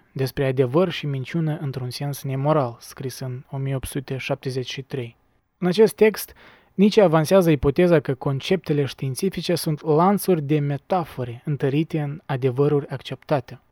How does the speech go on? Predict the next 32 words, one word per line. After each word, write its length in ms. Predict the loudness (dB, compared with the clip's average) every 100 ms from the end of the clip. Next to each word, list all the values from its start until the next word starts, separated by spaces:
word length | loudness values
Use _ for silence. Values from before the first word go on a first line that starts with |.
| _
Din 180 | -4 0
acest 260 | 2 0 0
punct 220 | 0 2
de 100 | 2
vedere, 460 | 2 4 4 4 0 -10 -18 -6
metafora 580 | -4 0 0 2 0
începe 340 | 0 0 0 2
atunci 420 | 0 0 0 -2
când 260 | -2 -4 -2
un 160 | -4 -4
stimul 500 | -6 0 2 4 2
nervos 540 | 0 0 2 2 0
este 220 | -6 -6
copiat 460 | -2 -2 0 0 0
sub 200 | -4 -8
forma 380 | 0 2 2 0
unei 300 | 0 0 0
imagini, 500 | 0 -2 -4 -10 -16 -20 -20 -16
care 200 | -4 0
este 320 | 2 2 0 -4
apoi 400 | 0 2 0 0
imitat 600 | -2 -2 -2 0 0 -2
în 140 | -8 -10
sunet, 580 | -6 -6 -6 -10 -20 _
dând 280 | -4 -2 -2
naștere 600 | -4 -4 -4 -2 -2 -2 -8 -20 -20 _
atunci 320 | -4 0 -2
când 140 | -2 -8
este 160 | -6
repetat, 640 | -6 -6 -2 -2 -2 -10 _
la 160 | 0 0
cuvânt, 600 | 0 -4 -4 -10 -18